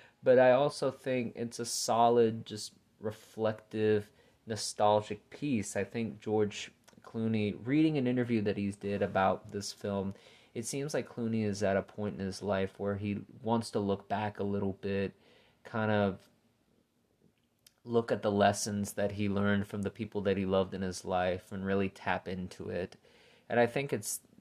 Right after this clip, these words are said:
that sort of, like, elder statesman vibe where, you know, let me see where I've been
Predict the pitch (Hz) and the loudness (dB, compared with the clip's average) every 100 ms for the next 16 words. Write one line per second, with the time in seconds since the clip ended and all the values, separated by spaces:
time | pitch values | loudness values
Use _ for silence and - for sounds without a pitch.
0 | - - 110 - 113 104 104 90 - 107 | -8 -2 0 0 -2 0 0 0 0 0
1 | 104 101 - - 104 101 - 101 95 90 | 2 -2 -4 0 0 0 -4 -2 -2 2
2 | 95 92 92 90 90 92 92 - 104 101 | 4 4 2 0 -2 0 0 -2 -4 -2
3 | 104 131 147 - 135 120 107 104 104 101 | 0 0 -2 -2 0 6 6 6 4 2
4 | 101 95 92 | 2 2 -2